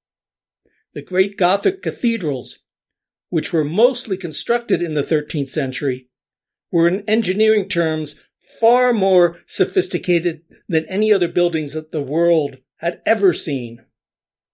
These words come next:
Anyway, in short, not only had Western Europe caught up with the previous high point of the Roman Empire,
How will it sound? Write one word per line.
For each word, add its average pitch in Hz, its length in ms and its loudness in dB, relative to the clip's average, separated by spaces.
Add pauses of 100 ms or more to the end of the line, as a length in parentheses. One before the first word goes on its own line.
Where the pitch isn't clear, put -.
(300)
Anyway, 175 680 2 (420)
in 160 100 -10
short, 165 560 0 (460)
not 208 240 0
only 254 400 0
had 156 240 -4
Western 202 400 0
Europe 185 420 4
caught 180 300 -2
up 202 140 -2
with 185 140 4
the 190 80 2
previous 175 480 0
high 185 220 2
point 185 400 0
of 139 180 -6
the 143 160 -10
Roman 175 320 2
Empire, 147 680 -2